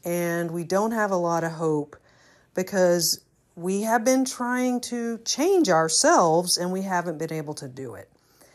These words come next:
So to the, if you're one of those people, I want to offer you the advice to stop trying to change yourself, because really, you're not gonna change yourself.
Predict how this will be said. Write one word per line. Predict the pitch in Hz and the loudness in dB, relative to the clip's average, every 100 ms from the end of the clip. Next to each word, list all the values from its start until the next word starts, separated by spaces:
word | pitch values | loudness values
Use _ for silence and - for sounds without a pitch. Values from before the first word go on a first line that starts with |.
| _ _ _ | _ _ _
So | - 202 185 185 - _ _ - - - | -2 2 2 2 -2 _ _ -20 -16 -10
to | - 175 | -6 -4
the, | 151 - | -6 -6
if | 165 180 | -8 -2
you're | 226 277 | 0 2
one | 262 226 | 2 2
of | 185 | 2
those | 196 247 247 | 2 2 0
people, | - 190 165 - 151 151 170 _ _ _ _ | -4 -6 -6 -6 -4 -4 -6 _ _ _ _
I | 165 180 | -6 -4
want | 214 240 | -2 -2
to | 240 - | -4 -2
offer | 175 180 175 196 208 | 0 0 -2 -6 -6
you | 196 151 156 180 226 254 _ _ _ _ | -6 -4 -4 -2 -4 -6 _ _ _ _
the | 180 202 | -8 -4
advice | 247 - 151 139 151 254 294 - - - _ _ _ _ _ | -4 -2 -6 -4 -4 -4 -4 -4 -6 -10 _ _ _ _ _
to | - | -6
stop | 202 - 240 262 | -2 4 4 2
trying | - 220 208 208 | -2 -2 -2 -2
to | 196 | -4
change | - 165 156 | -4 -4 -6
yourself, | 139 131 - - - - _ _ _ _ _ _ | -8 -8 -8 -12 -18 -20 _ _ _ _ _ _
because | 180 185 202 190 175 | -10 -6 -6 -6 -4
really, | 202 233 254 254 240 - | -2 -2 -2 -2 -6 -8
you're | 180 196 | -6 -2
not | 190 185 | -4 -4
gonna | 170 | -8
change | 160 170 156 151 | -8 -8 -8 -8
yourself. | 147 139 - 139 123 - | -8 -8 -6 -8 -10 -18